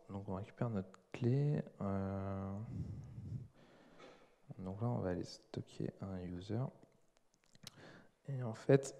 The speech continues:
euh, le problème de chiffrer, c'est que quand on utilise un I V, euh, ben, c'est que du coup, toutes nos chaînes sont, euh,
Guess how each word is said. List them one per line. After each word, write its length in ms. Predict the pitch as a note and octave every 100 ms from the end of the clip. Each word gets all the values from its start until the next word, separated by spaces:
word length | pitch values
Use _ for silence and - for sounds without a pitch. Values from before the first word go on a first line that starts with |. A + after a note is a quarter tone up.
| A#2+
euh, 920 | G2 G2 G2 G2 F#2+ F#2+ F#2+ F#2+ F#2
le 100 | F#2
problème 420 | F#2 - A2+ C3+
de 100 | G#2+
chiffrer, 640 | F#2+ - - - B2 D3 D#3 D#3
c'est 220 | - G#2+
que 80 | G2+
quand 140 | A2+
on 60 | A#2+
utilise 260 | - A2+
un 100 | A2
I 100 | F#2+
V, 180 | F#2+ C3+ - - - - - - - - - - -
euh, 680 | G2 F#2+ F#2 F#2 F#2 F#2 F#2+
ben, 160 | F#2+ F#2
c'est 180 | -
que 40 | F#2
du 80 | G2
coup, 120 | -
toutes 180 | - A#2
nos 100 | G#2+
chaînes 360 | - B2 C#3 - -
sont, 420 | - - A#2 B2
euh, 600 | G#2 F#2 F#2 F#2 F#2 F2+